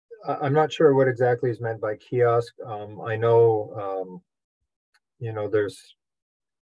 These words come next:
we don't have anything particular in the design, um, where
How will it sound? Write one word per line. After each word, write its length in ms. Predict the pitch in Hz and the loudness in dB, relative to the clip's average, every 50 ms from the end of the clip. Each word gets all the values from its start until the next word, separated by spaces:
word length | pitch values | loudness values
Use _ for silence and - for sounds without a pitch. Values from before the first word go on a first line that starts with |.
| _ _ _ - | _ _ _ 0
we 80 | 123 | 2
don't 160 | 127 135 123 123 | 2 2 2 2
have 120 | 123 117 | 2 4
anything 400 | 120 120 120 117 - 131 117 113 | 4 2 0 -2 -2 -4 -6 -4
particular 580 | - 117 113 - 117 107 - 117 110 107 104 104 | -6 -8 -6 -6 -6 -4 -2 -2 0 0 -2 -2
in 100 | 107 104 | -4 -8
the 80 | 98 | -10
design, 520 | 90 98 92 98 95 95 95 95 95 98 - - | -10 -10 -10 -8 -6 -6 -6 -6 -8 -10 -12 -12
um, 520 | 98 101 95 90 90 90 87 87 90 90 87 _ _ _ _ _ _ _ _ - | -10 -8 -6 -6 -6 -6 -6 -8 -12 -14 -16 _ _ _ _ _ _ _ _ -8
where 360 | 110 101 98 95 95 95 | -4 0 2 2 4 2